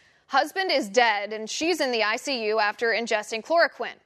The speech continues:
The lady reportedly said, "We saw Trump on T V, every channel, and all his buddies, and that this was safe," she said. "Trump kept saying it was basically pretty much a cure," unquote. Now, neither this lady nor her husband,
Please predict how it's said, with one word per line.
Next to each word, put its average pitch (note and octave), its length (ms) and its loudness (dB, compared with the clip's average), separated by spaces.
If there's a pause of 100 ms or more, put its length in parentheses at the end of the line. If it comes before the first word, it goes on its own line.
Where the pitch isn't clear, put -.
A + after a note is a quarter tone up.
(220)
The - 60 -4
lady C4+ 260 4
reportedly B3+ 460 0
said, A#3+ 220 4
"We B3 80 -6
saw D#4 180 0
Trump D#4+ 340 -2
on C#4 140 2
T B3 180 -4
V, A3+ 240 -2
every B3 260 -2
channel, G#3 460 -4 (200)
and A3 100 -6
all B3 140 2
his D#4+ 140 0
buddies, A3 500 0 (240)
and A#3+ 80 -2
that C4 100 2
this E4 140 -2
was F#4+ 100 -2
safe," G#4 280 0
she C4 160 -4
said. G#3+ 260 0
"Trump E4+ 240 -2 (240)
kept - 280 -2
saying D#4+ 380 0
it A#3 80 -4
was A#3+ 80 -4
basically C4+ 400 0
pretty B3 220 0
much G#3+ 200 -4
a F#3+ 60 -10
cure," - 400 -2 (320)
unquote. - 540 -4 (1300)
Now, C4+ 140 2
neither D4+ 320 0
this D#4 160 0
lady B3+ 240 2
nor A#3 160 2
her B3 140 2
husband, B3 600 0